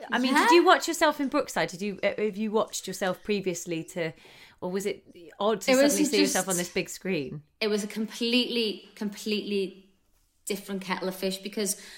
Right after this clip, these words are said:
Speaker 2: we went to the premiere. The first time we saw the, the film was at the premiere, and we walked, we walked in, and it was just like they'd put the chandelier in the middle of the room, and Shirley Bassey was there, and
Speaker 1: Oh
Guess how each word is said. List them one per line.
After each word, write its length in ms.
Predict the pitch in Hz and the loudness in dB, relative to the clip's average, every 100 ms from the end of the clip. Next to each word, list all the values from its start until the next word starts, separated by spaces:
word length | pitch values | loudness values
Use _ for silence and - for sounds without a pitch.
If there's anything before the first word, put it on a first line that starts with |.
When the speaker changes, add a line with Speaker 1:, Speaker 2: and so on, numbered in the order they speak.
| - _ | -20 _
Speaker 2:
we 80 | 233 | 2
went 240 | 240 226 | 2 2
to 60 | 226 | -4
the 80 | 247 | -4
premiere. 240 | 208 202 | -2 -2
The 80 | 220 | -2
first 260 | 233 220 | -4 -4
time 140 | 220 208 | -4 -6
we 40 | |
saw 280 | 202 - 202 | -6 -6 -6
the, 100 | 190 - - | -6 -10 -12
the 80 | |
film 320 | 185 185 180 185 | -8 -6 -6 -6
was 140 | 196 | -8
at 340 | - - 170 175 | -8 -12 -14 -14
the 60 | |
premiere, 460 | 180 175 170 185 202 | -10 -8 -6 -6 -6
and 140 | 180 170 - - - _ _ _ _ _ - | -6 -8 -16 -20 -20 _ _ _ _ _ -10
we 100 | 214 | -6
walked, 580 | 196 202 196 - - - _ _ _ 208 | -2 -2 -4 -8 -14 -14 _ _ _ -8
we 80 | |
walked 380 | 185 196 196 - | -4 -2 -4 -4
in, 160 | 165 175 | -4 -4
and 120 | 180 | -6
it 60 | 185 | -8
was 100 | - | -10
just 160 | 196 190 | -12 -10
like 160 | 170 | -8
they'd 160 | 175 180 - _ | -8 -12 -16 _
put 160 | - 202 | -10 -8
the 60 | - | -6
chandelier 500 | 196 185 185 175 175 | -4 -4 -2 -2 -4
in 60 | |
the 60 | 175 | -4
middle 180 | 175 175 | -6 -8
of 80 | |
the 80 | 170 | -10
room, 400 | 160 175 170 170 | -6 -6 -4 -6
and 100 | 160 | -8
Shirley 340 | - 196 175 175 | -6 -4 -4 -4
Bassey 440 | 180 170 - 185 | -4 -6 -6 -6
was 160 | 185 - | -4 -4
there, 540 | 180 180 185 185 180 | -2 -2 -2 -2 -2
and 160 | 165 | -4
Speaker 1:
Oh 20 | 294 | -6